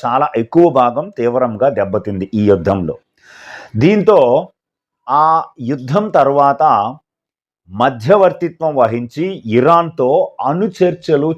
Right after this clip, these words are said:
చేయడం కోసమని టర్కీ నగరంలోని ఇస్తాంబుల్లో, టర్కీ నగరంలోని ఇస్తాంబుల్లో ఇరాన్తో పాటుగా ఈ ఈ త్రీ దేశాలు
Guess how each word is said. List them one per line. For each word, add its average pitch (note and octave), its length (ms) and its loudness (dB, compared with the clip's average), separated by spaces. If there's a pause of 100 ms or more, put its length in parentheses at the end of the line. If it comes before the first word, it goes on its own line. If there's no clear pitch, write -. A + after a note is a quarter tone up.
చేయడం C3 400 4
కోసమని A#2 880 -4 (1040)
టర్కీ F#3+ 500 2
నగరంలోని C#3 1120 0 (140)
ఇస్తాంబుల్లో, D3 1400 0 (1300)
టర్కీ C#3+ 380 0
నగరంలోని A#2+ 880 -2 (100)
ఇస్తాంబుల్లో A#2+ 1000 0 (880)
ఇరాన్తో F3+ 800 2
పాటుగా C3+ 720 2 (120)
ఈ A#2+ 180 -4 (100)
ఈ D#3 180 -2
త్రీ F3+ 400 0
దేశాలు A#2 800 0